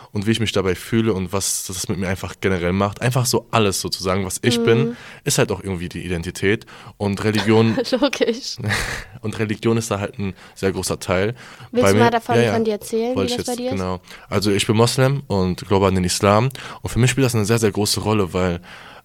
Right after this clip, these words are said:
Speaker 1: ähm, ich komme ja auch teils aus der Türkei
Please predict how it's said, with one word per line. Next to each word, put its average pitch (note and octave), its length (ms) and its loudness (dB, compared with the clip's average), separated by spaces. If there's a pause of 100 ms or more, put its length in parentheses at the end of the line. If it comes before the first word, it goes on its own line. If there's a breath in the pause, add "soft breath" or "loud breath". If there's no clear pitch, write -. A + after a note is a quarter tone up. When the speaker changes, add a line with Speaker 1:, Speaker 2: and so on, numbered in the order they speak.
Speaker 1:
ähm, F#2 560 0 (400 loud breath)
ich - 140 -10
komme A2 200 2
ja G2 100 4
auch F#2+ 360 2 (460)
teils F#2+ 300 -2
aus F#2 80 -4
der F2 100 -2
Türkei G2 560 -2